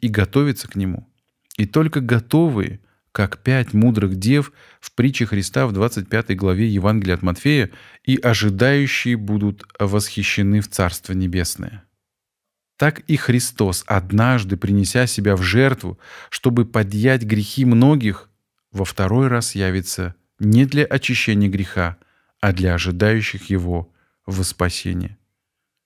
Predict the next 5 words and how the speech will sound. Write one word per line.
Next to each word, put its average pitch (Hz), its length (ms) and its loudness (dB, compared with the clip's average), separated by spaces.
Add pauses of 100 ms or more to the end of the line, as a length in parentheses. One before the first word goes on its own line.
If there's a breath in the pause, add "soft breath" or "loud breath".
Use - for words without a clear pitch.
(340)
Послание 90 420 -4
к - 80 -14
евреям, 107 520 -2 (240)
девятая 90 460 -6
глава, 90 380 -4